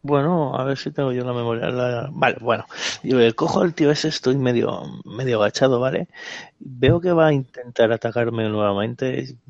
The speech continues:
Ya está con, con el brazo en alto para asestarme el siguiente golpe. Yo me yergo rápidamente, ¿vale? Casi, casi en un suspiro. Y conforme me yergo,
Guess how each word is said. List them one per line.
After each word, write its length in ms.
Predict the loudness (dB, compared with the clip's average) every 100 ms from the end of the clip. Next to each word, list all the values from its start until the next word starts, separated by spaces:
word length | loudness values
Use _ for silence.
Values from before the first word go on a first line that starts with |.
| 0
Ya 160 | 0
está 560 | 0 2 6 6 6 2 _ -2
con, 540 | 0 0 -4 -8 -12
con 180 | -12 -14
el 80 | -6
brazo 280 | -6 -4 0
en 60 |
alto 280 | 0 0 -6
para 320 | -4 -4 -4
asestarme 460 | -6 -10 -2 0 0
el 60 |
siguiente 380 | -4 -4 -4 -2
golpe. 400 | -2 -2 _ -14 _ -14 -14 -10
Yo 180 | 0 2
me 140 | 4
yergo 280 | 4 2 -4
rápidamente, 840 | -6 -2 2 2 0 -4 -6 -8 -10 _
¿vale? 380 | 0 2 2 0
Casi, 760 | -8 -6 -2 -2 0 -2 -4 _ -14
casi 300 | -10 -8 -4
en 100 | -4
un 80 | -4
suspiro. 500 | -6 -2 0 0 -2 _ _ _ _ _ _ -8
Y 80 |
conforme 520 | 0 0 0 -4 -4 -2
me 140 | -2
yergo, 380 | -2 -2 -6